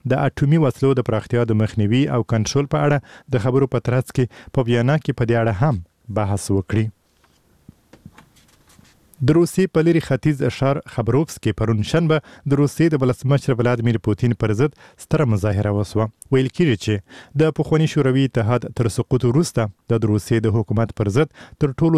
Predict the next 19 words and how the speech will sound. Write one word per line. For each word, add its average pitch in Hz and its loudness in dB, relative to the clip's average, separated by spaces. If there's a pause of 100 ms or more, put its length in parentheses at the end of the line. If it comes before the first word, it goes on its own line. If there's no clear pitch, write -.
ستره 160 -2 (100)
مظاهره 101 0
وه. 113 0 (340)
د - 2
خپلواکو 143 0
سرچینو 120 0 (120)
په 110 0
وینا، 107 2 (480)
په 160 2
پرونۍ 160 2
مظاهره 123 2
کې - -2 (100)
زرګونو 135 2 (100)
کسانو 107 0
ګډون 131 2 (120)
کړی 101 0
و. - 2 (540)
ځینو 123 2
مظاهرچیانو 107 0